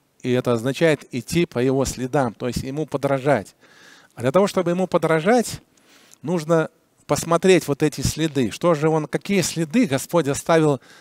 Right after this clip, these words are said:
на этой земле, когда Он прожил, и апостолы,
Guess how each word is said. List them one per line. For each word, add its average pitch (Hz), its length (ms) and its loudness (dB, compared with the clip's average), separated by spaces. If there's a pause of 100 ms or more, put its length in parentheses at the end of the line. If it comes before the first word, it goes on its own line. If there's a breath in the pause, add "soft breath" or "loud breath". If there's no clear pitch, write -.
(160 loud breath)
на 147 160 0
этой 131 240 -2
земле, 139 420 0
когда 127 280 0
Он 127 120 0
прожил, 123 800 2 (640 soft breath)
и 139 100 -2
апостолы, 131 840 2